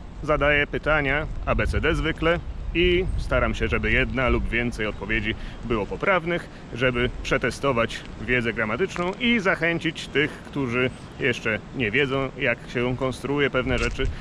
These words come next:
do kupna tego kursu lub wszystkich trzech, które są tam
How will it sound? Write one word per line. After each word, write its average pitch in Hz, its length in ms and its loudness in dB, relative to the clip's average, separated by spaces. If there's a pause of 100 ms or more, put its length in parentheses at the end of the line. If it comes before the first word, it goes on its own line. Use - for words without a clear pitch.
(160)
do 190 240 2 (180)
kupna 110 380 0 (260)
tego 104 260 -2
kursu - 380 0 (260)
lub 113 320 -4 (240)
wszystkich 107 460 -4 (200)
trzech, 110 220 -2
które 113 260 -4
są 104 200 -4
tam 98 220 -4